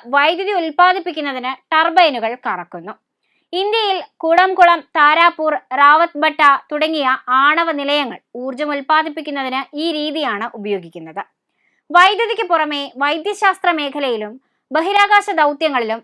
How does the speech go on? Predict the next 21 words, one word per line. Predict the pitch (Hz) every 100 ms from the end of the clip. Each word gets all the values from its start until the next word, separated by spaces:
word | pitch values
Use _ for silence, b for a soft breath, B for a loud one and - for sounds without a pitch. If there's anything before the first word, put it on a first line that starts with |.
| -
യുറേനിയം | 277 311 320 262 233 262
ഒരു | 277
പ്രധാന | 254 247 262 277
പങ്ക് | 247 220
വഹിക്കുന്നുണ്ട്. | 220 185 170 170 160 165 - _ _ _ _
കൂടാതെ | - 190 262 277 -
അത് | 254
ബഹിരാകാശ | 254 254 285 302 320 302 359
പേടകങ്ങൾക്ക് | 302 311 339 320 294 285 294 311 294
ഊർജവും | 311 349 320 277
പ്രദാനം | 233 220 214 196
ചെയ്യുന്നു. | 175 160 170 214 _ _ _ _ _ 359
ഒരു | 440 381
ആണവായുധം | 370 415 415 415 403
പൊട്ടിത്തെറിക്കുമ്പോൾ | 359 302 285 339 294 262 262 226 220 220 -
അത് | 226 240 247 - _
സങ്കല്പിക്കാൻ | 277 277 302 339 370 392 381
പോലും | 392 370
കഴിയാത്തത്ര | 339 302 302 320 330 285 277 262
ഊർജമാണ് | 269 262 277 294 247 202 202 -
പുറപ്പെടുവിക്കുന്നത്. | 214 196 190 170 165 165 170